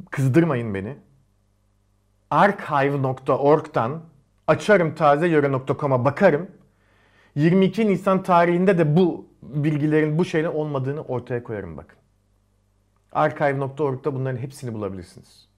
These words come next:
Eminim benim bu söylediklerime de cevap vermeye çalışacak. Diyecekler ki, "Sen bilmiyorsun, bizim sistemimizden tedarikçiler ayrıldı," bilmem ne falan gibi diyeceklerdir.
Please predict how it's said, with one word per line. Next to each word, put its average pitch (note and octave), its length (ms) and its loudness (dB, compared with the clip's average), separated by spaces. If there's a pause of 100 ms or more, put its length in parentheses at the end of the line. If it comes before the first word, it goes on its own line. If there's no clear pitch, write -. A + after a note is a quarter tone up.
(1300)
Eminim F3 420 2
benim E3 240 2
bu G#3+ 60 4
söylediklerime E3 760 0
de D#3+ 60 0
cevap B2+ 320 0
vermeye A2+ 280 -2
çalışacak. G#2 360 -10
Diyecekler D#3+ 420 -4
ki, C3 60 -16
"Sen G3 260 -2
bilmiyorsun, G3 500 -4
bizim F#3 200 -4
sistemimizden F#3 680 -6
tedarikçiler F3+ 460 0
ayrıldı," F3+ 380 2
bilmem F3 280 -4
ne E3+ 80 -4
falan F3 260 -6
gibi E3+ 240 -4 (240)
diyeceklerdir. E3+ 760 2